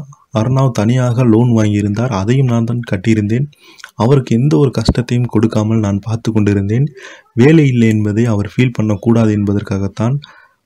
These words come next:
பார்த்து பார்த்து பண்ணேன். ஆனா என் ஹஸ்பண்ட் என்னை அடித்ததால் நான் கீழே விழுந்ததில் என்னுடைய வயிற்றுக்கு அடிபட்டு இருக்கு. என்னுடைய காலில் அவர் மிதித்ததால் நான் மயங்கி விழுந்து விட்டேன். கொஞ்ச நேரம் கழிச்சு தான் நான் முழிச்சு பார்த்தேன். அப்போது அவர் அங்கே இல்லை.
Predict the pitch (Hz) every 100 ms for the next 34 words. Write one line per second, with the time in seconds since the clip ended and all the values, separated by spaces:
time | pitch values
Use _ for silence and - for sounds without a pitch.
0 | _ 104 113 120 117 120 117 110 101 101
1 | 101 113 131 110 107 110 113 123 _ _
2 | _ _ _ - 110 104 110 - 151 135
3 | 120 110 101 110 - 110 120 139 - -
4 | 107 107 104 135 139 120 113 110 107 123
5 | 117 107 104 101 104 120 120 113 107 104
6 | 107 101 104 95 113 147 151 _ _ -
7 | 113 117 113 110 113 117 143 151 147 _
8 | _ _ _ _ _ _ _ _ 110 107
9 | 113 107 110 123 123 120 117 123 104 101
10 | 98 107 127 113 104 110 107 101 95 110
11 | 127 113 107 117 135 139 135 139 123 110
12 | 104 113 117 131 101 101 101 104 107 117
13 | - 101 104 101 120 104 95 113 113 104
14 | 98 98 98 98 104 117